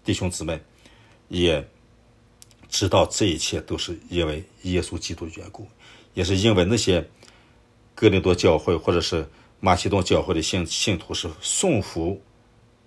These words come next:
耶稣基督的福音。这个福音那就是顺服神，顺服神的恩典，顺服神的这样一个命令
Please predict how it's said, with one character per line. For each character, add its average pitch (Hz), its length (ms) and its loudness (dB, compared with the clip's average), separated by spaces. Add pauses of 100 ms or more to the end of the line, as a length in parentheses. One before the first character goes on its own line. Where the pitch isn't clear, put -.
(1080)
耶 92 180 0
稣 87 160 -4
基 87 160 -6
督 82 120 -10
的 - 60 -12
福 - 180 -16
音。 85 180 -12 (1000)
这 101 120 -2
个 92 60 -4
福 - 120 -6
音 90 160 -2
那 95 100 -4
就 90 140 -6
是 76 240 -10 (380)
顺 - 260 -8
服 - 100 -16
神， 92 260 -6 (340)
顺 - 240 -8
服 90 80 -6
神 85 180 -8
的 - 100 -12
恩 95 140 -10
典， - 200 -20 (360)
顺 - 220 -6
服 76 40 -8
神 82 280 -6
的 78 180 -8 (380)
这 - 100 0
样 82 100 4
一 69 60 -6
个 71 160 -8 (680)
命 120 220 4
令 92 120 -12